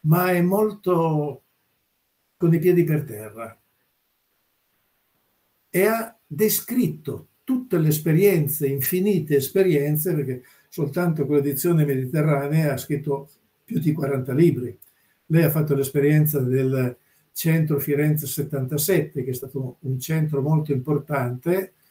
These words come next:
oppure di Demofilo Fidani, quindi una persona estremamente credibile. Quello che non si poteva sospettare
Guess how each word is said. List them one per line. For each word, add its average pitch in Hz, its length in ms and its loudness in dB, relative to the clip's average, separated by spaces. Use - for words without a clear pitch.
oppure 156 460 2
di 143 160 -4
Demofilo 147 600 4
Fidani, 139 600 0
quindi 170 220 4
una 156 100 4
persona 160 580 -2
estremamente 160 1300 2
credibile. 127 1000 0
Quello 277 420 4
che 160 120 2
non 151 200 8
si - 180 0
poteva 165 400 4
sospettare 147 1200 -4